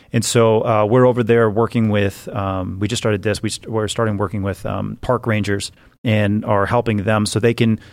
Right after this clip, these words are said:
so they can make safe arrests, so they can, uh, provide medical care, not only for themselves,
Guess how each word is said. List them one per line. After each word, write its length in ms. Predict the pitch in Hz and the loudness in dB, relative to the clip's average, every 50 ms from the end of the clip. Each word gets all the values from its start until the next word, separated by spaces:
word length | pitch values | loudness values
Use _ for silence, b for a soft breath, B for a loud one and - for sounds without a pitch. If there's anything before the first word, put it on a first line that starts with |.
| B B B | B B B
so 120 | - 139 | 2 2
they 80 | 135 139 | 2 4
can 120 | - 135 | 4 4
make 200 | 127 127 127 - - | 4 4 2 0 -2
safe 260 | - 135 123 117 - | 0 0 0 0 0
arrests, 580 | 117 110 110 139 160 151 - - - - - - - | 0 0 2 2 2 0 -4 -6 -6 -8 -10 -8 -8
so 220 | - - 120 110 | -2 2 2 2
they 160 | 101 107 107 | 4 2 0
can, 380 | 101 - 113 110 107 104 101 95 B B B B B B _ | 0 0 0 0 0 0 -2 -4 B B B B B B _
uh, 80 | 107 | -4
provide 240 | 101 - 110 117 110 | -4 0 0 0 2
medical 300 | 107 107 113 131 - 117 | 2 2 0 0 -2 -4
care, 160 | - - 123 | -2 0 2
not 160 | 113 120 127 143 | 2 2 2 4
only 120 | 143 131 | 2 2
for 100 | 131 123 | 2 0
themselves, 580 | 107 104 95 - - 113 104 107 127 156 - | -2 0 -2 -2 0 0 2 0 0 -2 -6